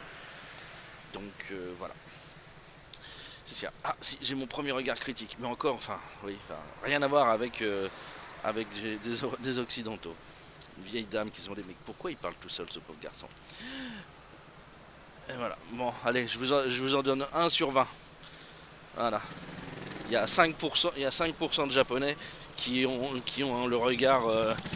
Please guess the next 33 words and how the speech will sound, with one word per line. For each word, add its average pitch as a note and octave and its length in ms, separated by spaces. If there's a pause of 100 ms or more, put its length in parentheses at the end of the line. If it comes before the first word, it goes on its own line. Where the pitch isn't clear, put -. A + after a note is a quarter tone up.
(380)
qui - 100
porte C#3+ 240
un C#3+ 80
peu D3+ 100
plus D3 240
le C#3+ 80
jugement. B2+ 400 (1080)
D'ailleurs, F3 240
comment F#4 260
on D#3 80
dit D#3+ 240
judgmental C3+ 800
en, G#2+ 560 (1800)
en, C3 420 (160)
en, C#3 160
en B2+ 140
français ? B2 380 (340)
En A#2 80
anglais, C3+ 200
ils A2+ 140
ont A#2+ 80
judgmental, C#3 580
mais D3 60
en B2 60
français, C#3+ 340
c'est G2 160 (100)
quoi ? G2 320 (1120)
Bah, C3 180
si - 120
vous C3 120
avez A#2+ 120
la A2 100
réponse. - 520